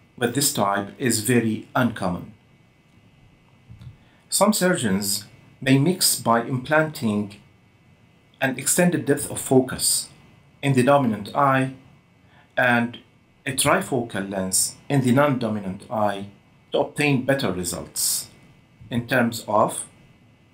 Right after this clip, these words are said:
vision and reduction of dysphotopsia. With this mix, patients may need glasses just for fine prints. In addition,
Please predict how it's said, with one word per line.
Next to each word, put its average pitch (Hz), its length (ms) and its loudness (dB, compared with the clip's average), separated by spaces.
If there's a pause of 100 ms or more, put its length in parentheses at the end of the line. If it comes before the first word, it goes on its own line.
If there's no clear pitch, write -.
(120)
vision 156 580 2 (180)
and 123 180 0
reduction 113 380 0
of - 120 -10
dysphotopsia. - 680 -4 (1000)
With 135 160 -2
this - 200 2
mix, - 460 -2 (160)
patients 190 640 0
may 131 200 6
need 139 380 4
glasses 120 680 0 (240)
just 170 300 0
for 113 140 2
fine 107 300 -2
prints. - 600 -4 (840)
In 110 120 -4
addition, 107 640 -2